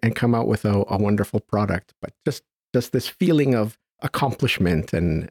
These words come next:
and happiness. I've said that before to, in different,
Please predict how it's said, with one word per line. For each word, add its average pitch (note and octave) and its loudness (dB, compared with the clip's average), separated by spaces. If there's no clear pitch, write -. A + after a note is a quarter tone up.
and - -2
happiness. - -2
I've F2 -2
said A2 -2
that A2 -2
before A#2 -2
to, - -4
in A2 4
different, G#2+ -2